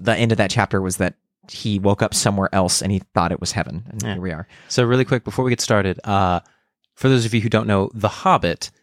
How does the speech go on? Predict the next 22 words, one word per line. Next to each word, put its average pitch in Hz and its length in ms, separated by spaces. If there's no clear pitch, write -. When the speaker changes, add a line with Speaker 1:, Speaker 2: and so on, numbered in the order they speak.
Speaker 2:
it 110 140
is 104 80
a 104 60
prequel 131 340
to 123 80
The 117 100
Lord 110 160
of 101 80
the 98 80
Rings. 95 540
It 101 140
is 87 400
Frodo, 95 800
the 98 100
main 95 220
character 95 360
of 87 40
The 92 80
Lord 90 180
of 87 80
the 90 60
Rings, 85 460